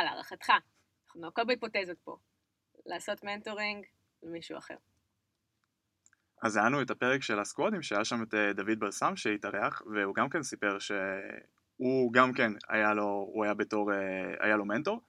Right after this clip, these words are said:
Speaker 2: והוא גם היום, אה, מחפש, אה, מישהו שיה-, שהוא יוכל, אה, לעזור לו. אז,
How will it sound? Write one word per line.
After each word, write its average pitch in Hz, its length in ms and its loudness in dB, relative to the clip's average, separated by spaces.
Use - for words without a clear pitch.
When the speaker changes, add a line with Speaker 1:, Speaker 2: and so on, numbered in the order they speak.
Speaker 2:
והוא 113 160 -4
גם 123 200 8
היום, 117 360 6
אה, 104 180 -4
מחפש, 104 600 -4
אה, 98 300 -2
מישהו 98 240 -8
שיה-, 98 640 -4
שהוא 107 180 -6
יוכל, 104 240 -2
אה, 98 180 -4
לעזור 98 360 -4
לו. 226 80 -2
אז, 107 260 0